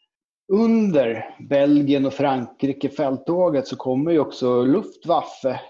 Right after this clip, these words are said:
inte värt att nämna i sammanhanget. De kommer ju ta uppåt trettioprocentiga förluster. Och i och med att det här är alldeles innan, inför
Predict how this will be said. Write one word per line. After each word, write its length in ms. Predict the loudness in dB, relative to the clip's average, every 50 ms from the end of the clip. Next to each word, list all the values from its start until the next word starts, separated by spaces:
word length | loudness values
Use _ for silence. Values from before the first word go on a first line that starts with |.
| -20 _ _ _ _ -14 -14 -14 -12 -10 -8
inte 380 | -6 -4 -4 -4 -6 -6 -6 -2
värt 260 | -2 -2 -2 -2 -2
att 60 | -2
nämna 380 | -2 -2 -2 -2 -4 -4 -4 -4
i 60 | -4
sammanhanget. 840 | -4 -4 -6 -4 -4 -6 -6 -6 -6 -6 -6 -6 -8 -10 -12 -16 _ -20 -20 -20 -20 _ _ _ _ _ _ _ _ _ _ -12 -10 -6
De 120 | -4 -4 -6
kommer 220 | -6 -6 -6 -4
ju 80 | -4 -4
ta 240 | -2 -2 0 2 2
uppåt 320 | 0 -2 -4 -8 -10 -6
trettioprocentiga 1080 | -4 -4 -4 -4 -6 -10 -12 -12 -12 -12 -10 -6 -6 -6 -6 -6 -10 -8 -6 -6 -6 -6
förluster. 680 | -6 -4 -2 -2 -2 -4 -6 -8 -16 -14 -12 -12 -12 -14 -14 _ _ -6
Och 80 | -2 0
i 140 | 2 2
och 40 | 2
med 200 | 0 0 0 0
att 160 | -2 -2 -4
det 60 | -4 -2
här 240 | 0 2 2 2
är 100 | 2 2
alldeles 760 | 0 0 0 0 0 -2 -4 -4 -6 -8 -8 -6 -4 -4 -4 -4 -6 -16 _ _ _ _ _ _ _ -4
innan, 460 | -2 -2 0 -2 -2 -4 -6 -4 -2
inför 580 | 0 0 0 0 -2 -4 -2 0 2 2 2